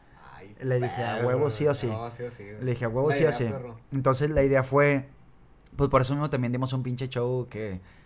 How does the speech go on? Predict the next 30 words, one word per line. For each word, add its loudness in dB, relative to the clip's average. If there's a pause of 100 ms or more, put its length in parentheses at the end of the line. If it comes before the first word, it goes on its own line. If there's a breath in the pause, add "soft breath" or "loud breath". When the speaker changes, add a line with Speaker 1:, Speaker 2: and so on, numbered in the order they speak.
(140 loud breath)
Speaker 2:
dejamos -4
el -2
alma, -2
perro, -6
el -6
alma -10
ahí -10
en -10
el, -12
en -12
el, -12 (580 soft breath)
en -10
el -6
escenario. -2 (720 soft breath)
Speaker 1:
Bueno, -4
Speaker 2:
Y 2
Speaker 1:
y, 4
y 2
Speaker 2:
ya. 4
Speaker 1:
luego 0
volviendo -2
a 2
la, 4
a -2
la 0
llamada 2
que -4
te -12
dijo, -8
"Oye, -2